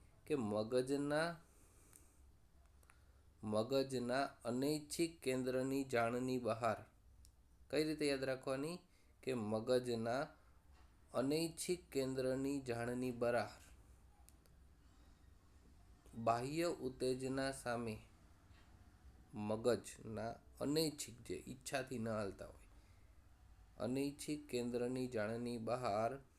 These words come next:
બાહ્ય ઉત્તેજના દર્શાવતા અનૈચ્છિક ઝડપી પ્રતિચારને પરાવર્તિત ક્રિયા કહે છે. તો ઈ પરાવર્તિત ક્રિયામાં કઈ કઈ ક્રિયાઓ સામેલ થશે? અજાણતા પેન, પિન ભૂકી દે આપણને કોક,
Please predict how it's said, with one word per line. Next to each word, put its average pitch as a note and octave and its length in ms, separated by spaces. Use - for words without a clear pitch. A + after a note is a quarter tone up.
બાહ્ય C3 460
ઉત્તેજના C3 760
દર્શાવતા A2 960
અનૈચ્છિક D3 760
ઝડપી A#2+ 420
પ્રતિચારને B2 800
પરાવર્તિત A2+ 760
ક્રિયા G#2+ 320
કહે A2+ 460
છે. B2 220
તો B2 60
ઈ B2 40
પરાવર્તિત C3 680
ક્રિયામાં C#3 400
કઈ D3 180
કઈ D3 200
ક્રિયાઓ C#3 440
સામેલ B2+ 400
થશે? B2+ 380
અજાણતા A2 680
પેન, A2 460
પિન A#2+ 280
ભૂકી A2+ 340
દે A2 200
આપણને A2 440
કોક, A2 380